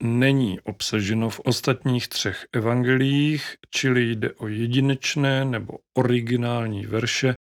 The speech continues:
potažmo pak informace či ponaučení nebo duchovní pravdy, které najdete jen zde, v Evangeliu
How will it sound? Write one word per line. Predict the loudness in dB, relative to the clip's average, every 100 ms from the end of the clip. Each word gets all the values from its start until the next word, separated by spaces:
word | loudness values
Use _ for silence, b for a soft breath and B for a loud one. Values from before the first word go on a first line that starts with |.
| -4
potažmo | -2 0 0 -2
pak | -2 -8 -8 -2
informace | -2 -2 -2 0 0 0 -2 -4
či | -4 -8 -8 -2
ponaučení | 0 0 -2 -6 -4 -2 0 0 -2
nebo | -2 -4 -6
duchovní | -6 -8 -4 -4 -4 -6 -8
pravdy, | -2 0 0 2 2 2
které | -2 -10 -2 0 0
najdete | -2 -2 -4 -4 -6
jen | -2 -2 -2
zde, | -4 -4 -4 -6 _ _ _ -20
v | -6 -2
Evangeliu | 0 0 0 0 0 -2 -4